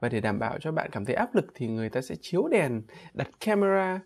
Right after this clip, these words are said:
Các chuyên gia đánh giá đã được đào tạo để đưa ra các thái độ, phản ứng làm bạn mất hết sự can đảm. Sau khi các bạn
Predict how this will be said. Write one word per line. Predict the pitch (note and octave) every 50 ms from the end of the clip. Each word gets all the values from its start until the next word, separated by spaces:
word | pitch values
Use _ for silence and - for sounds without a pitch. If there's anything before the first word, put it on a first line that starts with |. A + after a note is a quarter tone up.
| - - - - -
Các | - G#3 A3+
chuyên | - A3+ A3 G#3 G3+
gia | G#3 G3+ G3
đánh | F3+ E3+ E3+ F#3 G3
giá | F#3 F#3 F3+ F#3+ G#3
đã | A#3 B3+
được | A3+ F#3 D3 -
đào | C#3 D3 D3+ D3+ D3+
tạo | C#3+ - F3+ F3+ - -
để | A#2+ G#2+
đưa | B2 D3 F3 F3+
ra | F3 F3+ F3 -
các | - G#3 -
thái | - F3 D#3 D#3 F3
độ, | G#3 A3 - - - - - - - _ _ -
phản | - - - -
ứng | B2+ D3 F#3
làm | F#3+ D3+ A#2+ A2
bạn | - - - - _ _ - _ _ _ _ -
mất | G3 C4 -
hết | - G4 A4 -
sự | - -
can | - G3 F#3
đảm. | F3+ D#3 A#2+ A2 - - - - _ _ _ _ _ _ _ _ _ - - -
Sau | - - - E3
khi | F3 F#3+ F3
các | F#3+
bạn | F#3 F#3+ F3+ - -